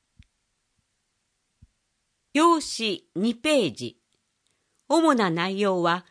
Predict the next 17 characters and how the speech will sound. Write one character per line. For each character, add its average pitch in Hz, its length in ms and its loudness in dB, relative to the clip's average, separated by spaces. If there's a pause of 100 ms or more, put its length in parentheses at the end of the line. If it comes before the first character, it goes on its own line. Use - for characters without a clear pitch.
(220)
所 311 360 2
沢 262 280 0
市 - 140 -8
の 165 160 -2
人 185 280 -4
口 208 240 0
と 190 180 -8
世 185 280 -8
帯、 120 240 -10 (360)
市 277 220 -4
役 320 240 -2
所 180 160 -2
の 135 220 -2
住 156 260 -2
所、 113 300 -12 (380)
電 233 260 0
話、 185 320 -4